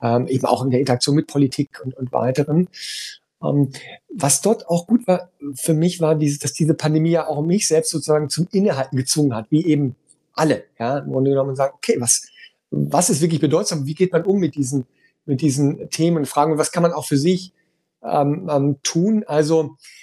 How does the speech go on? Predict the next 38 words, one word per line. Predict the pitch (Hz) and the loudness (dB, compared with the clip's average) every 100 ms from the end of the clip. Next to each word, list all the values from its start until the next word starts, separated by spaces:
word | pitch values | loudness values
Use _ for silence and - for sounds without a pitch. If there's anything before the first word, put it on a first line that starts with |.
| _ _ | _ _
ist | - 165 | -6 0
mal | 165 | 2
ganz | 160 170 | 2 0
einfach | 170 160 180 | 0 -2 0
gesprochen, | 151 - 202 185 | -2 0 0 2
wie | 170 | 2
wir, | 165 151 | 2 0
wie | |
wir | 160 | -4
es | 156 | -4
immer | 165 147 | -2 0
haben, | 175 160 | 2 2
so | 180 - | 0 0
einen | 156 165 | 2 2
Moment | 139 135 170 277 | 2 2 2 0
zu | - 175 | 0 -2
suchen, | 143 160 285 277 170 240 269 | -2 -2 -4 -2 -2 -2 -6
der | 165 165 | 0 0
nicht | 202 | 0
lang | 165 165 214 | 0 0 2
sein | 170 139 | 2 2
muss, | 165 208 | 0 2
in | 185 | 0
dem | 151 165 | 2 2
man | 165 | 2
einfach | 170 139 - | 0 -2 0
innehält | 226 240 135 139 | 0 2 -2 -4
tatsächlich | 139 - 185 185 - | -6 0 2 2 -2
und | 151 - | -4 -4
bewusst | 135 143 147 226 - | 0 0 4 0 0
und | 147 | -4
tief | - 170 - | -2 -2 0
atmet, | 147 196 151 - - - - - _ | -2 2 0 0 -8 -18 -18 -20 _
das | 120 - - | -2 -2 -2
ist | 127 - | -4 -2
schon | - - 262 339 _ _ _ _ | 0 0 0 0 _ _ _ _
ziemlich | - 170 123 - | -6 -4 -4 -4
kraftvoll, | 240 - 175 - | -4 0 0 0